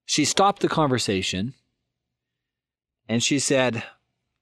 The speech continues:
"You are talking about my husband here, and I will not accept it. Do not talk about Ronald Reagan that way. Do not talk about my husband that way." And that changed the nature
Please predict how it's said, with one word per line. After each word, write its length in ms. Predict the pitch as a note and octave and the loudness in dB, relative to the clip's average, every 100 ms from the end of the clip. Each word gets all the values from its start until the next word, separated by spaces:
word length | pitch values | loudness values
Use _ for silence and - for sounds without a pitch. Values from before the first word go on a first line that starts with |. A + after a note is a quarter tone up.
| _ _ - | _ _ -4
"You 180 | A#2+ | 0
are 80 | C3+ | 2
talking 460 | - - D#3+ - C3+ | 0 0 0 2 0
about 240 | A#2 A2+ | 2 0
my 140 | G#2+ G2+ | 0 -2
husband 400 | G#2 A#2+ G#2+ G2 | 0 0 -2 -4
here, 200 | G2 G2 | -6 -4
and 200 | G2+ F#2+ | -2 -2
I 80 | |
will 280 | F#2+ G#2 A#2 | -2 0 0
not 200 | A#2 A2 | 2 0
accept 280 | A2 - G2 | -2 -6 -6
it. 180 | E2+ G2+ | -6 -2
Do 160 | A#2 | 0
not 260 | A#2+ A#2 G#2+ | 2 0 -2
talk 280 | - G2+ G#2 | -4 -4 -4
about 340 | G#2 F#2+ D2 - | -4 -4 -4 -4
Ronald 320 | G2+ F#2 F#2 | -4 -4 -4
Reagan 300 | F#2 F2 E2+ | -8 -8 -10
that 180 | F2 - | -10 -10
way. 280 | D#2+ - _ _ _ _ _ _ _ - | -10 -12 _ _ _ _ _ _ _ -6
Do 80 | A2+ | -2
not 160 | A#2 | -2
talk 180 | A2+ G2 | -4 -6
about 160 | G2+ E2 | -4 -4
my 120 | F2+ | -4
husband 300 | F2 F2 F2 | -6 -8 -8
that 120 | D#2+ | -8
way." 220 | D2+ D#2+ - _ _ _ _ _ _ _ | -10 -12 -18 _ _ _ _ _ _ _
And 340 | - B2+ A#2+ A#2 _ _ | 0 2 2 -2 _ _
that 320 | A2+ B2 B2 | -2 0 0
changed 460 | - - E3+ E3 C3 | -2 -2 0 0 -2
the 100 | A#2 | 0
nature 840 | A2+ A#2+ C3 D3 - G#2+ F#2 F#2+ | 0 2 2 0 -2 -2 -2 -4